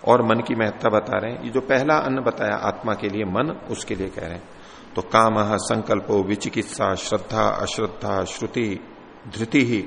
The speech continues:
अधृति ही ह्रीः धीर् भी इत्येतत् सर्वं मन एव, ये जो इतनी सारी चीजें बताई ये सब मन ही है। कौन कौन सी? कामः मतलब इच्छा, संकल्प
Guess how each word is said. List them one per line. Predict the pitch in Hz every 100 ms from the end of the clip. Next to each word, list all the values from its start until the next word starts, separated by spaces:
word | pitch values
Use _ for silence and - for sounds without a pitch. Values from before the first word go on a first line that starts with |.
| -
अधृति | 110 - 120 135 110
ही | 98 87 98
ह्रीः | 110 123 113 95 120 - -
धीर् | 113 123 113 87 - - - - - - - 90
भी | 90 135 131 101 87 - - - - -
इत्येतत् | - - 180 180 180
सर्वं | - 139 135 156 131
मन | 104 147
एव, | 113 90 87 101 101 - - - - - - - - - 120
ये | 120
जो | 113
इतनी | 117 117 131
सारी | 117 110
चीजें | 113 107 110
बताई | 101 - 113
ये | 107
सब | - 95
मन | 92 90
ही |
है। | 87 85 -
कौन | 117
कौन | 120 127
सी? | - 156 - - - - -
कामः | 117 104 98 101 117 113 95 -
मतलब | 101 113
इच्छा, | 98 - - 92 92 - - - - - - - - - - -
संकल्प | - 123 123 - 113